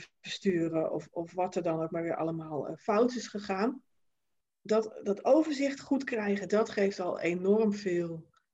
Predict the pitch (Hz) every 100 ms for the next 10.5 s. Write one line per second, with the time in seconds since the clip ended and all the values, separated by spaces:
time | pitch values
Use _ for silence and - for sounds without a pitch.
0 | _ _ - 180 160 - - - _ _
1 | _ _ _ - _ _ 185 - 180 170
2 | 185 220 269 - 214 226 233 226 202 196
3 | - 185 190 196 - _ _ _ _ _
4 | - 240 240 196 196 208 202 196 165 156
5 | 156 156 151 175 202 202 202 185 - 175
6 | - 180 190 202 202 185 185 180 165 147
7 | - - 175 175 - 175 170 185 190 185
8 | - 185 - 147 - 175 170 180 185 185
9 | 220 214 - - 147 _ _ 160 170 175
10 | 175 170 196 285 -